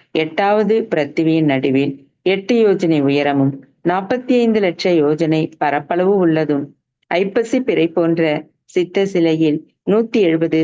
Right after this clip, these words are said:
தர்ம கண்டங்களில் உள்ள ஜெயின வம்சத்து சிராவக ஜனங்கள் தபங்களை கைக்கொண்டு தவ பிரபாவத்தால் கர்மஷயம் செய்து வீடுபேறு அடைந்து உயர்ந்த அவகாகன சித்தர்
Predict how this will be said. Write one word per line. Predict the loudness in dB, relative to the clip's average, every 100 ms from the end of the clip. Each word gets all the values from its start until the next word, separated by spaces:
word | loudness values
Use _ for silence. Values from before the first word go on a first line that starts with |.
| -2
தர்ம | -2 0 -2
கண்டங்களில் | 0 0 0 0 0 0 0
உள்ள | 2 0 -2 -6 _ _ _ -4
ஜெயின | -2 0 0 0
வம்சத்து | 2 0 -2 -4 -4 -4 -6
சிராவக | -6 -2 0 0 0 -2
ஜனங்கள் | -2 -2 0 0 -4 -6 _ _ _
தபங்களை | -4 -2 0 0 0
கைக்கொண்டு | 0 -2 -2 -2 0 0 -2 -4 -8
தவ | -4 -2 -2
பிரபாவத்தால் | -2 -2 0 -2 -2 -4 -4 -4 -8 -18 _ _
கர்மஷயம் | -4 0 0 0 0 0 -2
செய்து | -2 -2 0 -2 -4 -8 _ _
வீடுபேறு | -4 -2 0 0 2 0
அடைந்து | 0 0 0 0 -2 -4 _ _
உயர்ந்த | 0 2 2 0 0 -4 _ _
அவகாகன | -6 -2 0 0 0 0 0 0
சித்தர் | -2 -6 -2 -4 -4